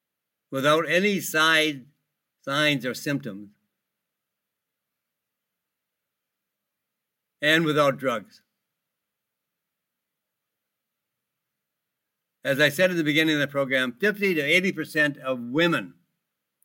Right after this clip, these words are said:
experiencing menopause symptoms want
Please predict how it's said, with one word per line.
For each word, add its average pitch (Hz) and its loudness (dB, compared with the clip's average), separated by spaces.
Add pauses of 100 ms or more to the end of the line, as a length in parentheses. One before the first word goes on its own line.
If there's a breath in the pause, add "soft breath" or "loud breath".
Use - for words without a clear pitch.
(120)
experiencing 175 2
menopause 156 0
symptoms 113 -8 (960)
want 170 4